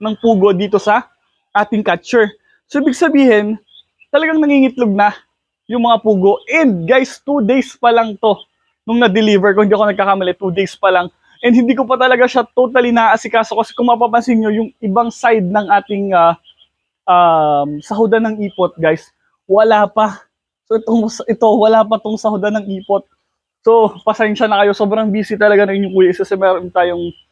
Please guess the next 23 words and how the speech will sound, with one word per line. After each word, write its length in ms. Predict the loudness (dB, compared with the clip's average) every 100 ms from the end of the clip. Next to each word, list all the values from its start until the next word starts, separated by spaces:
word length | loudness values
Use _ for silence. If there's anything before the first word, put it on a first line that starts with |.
| _ _ _ 0
um, 640 | 4 4 2 -2 -6 -8 -14 _ _ _ _ _ _
minimal 400 | -4 -2 2 2
renovation 640 | 2 2 2 0 0 -2 0
sa 160 | -2
ating 240 | -2 -4 0
bahay. 640 | 0 0 0 -2 -2 -6 -10 _ _ _ _ -6
And 80 | -2
then, 160 | 0
sunod-sunod 480 | 2 0 2 0 2
din 240 | 2 0
ngayon 320 | 0 -2 -2 -4
yung 160 | -6 -2
mga 160 | -2 -2
deliveries 480 | -2 -2 -2 -4
ko 240 | -2 -2 0
ng 80 | -2
arkila 400 | -6 -6 -6 -4
ng 160 | -6
sasakyan. 640 | -6 -6 -2 0 0 -2 -10 _ _ _ _ _ _ _ _
Um, 320 | 0 0 0 -2
kasi, 320 | 2 0 0 -12
peak 160 | -12
season. 560 | -6 -2 0 0 -2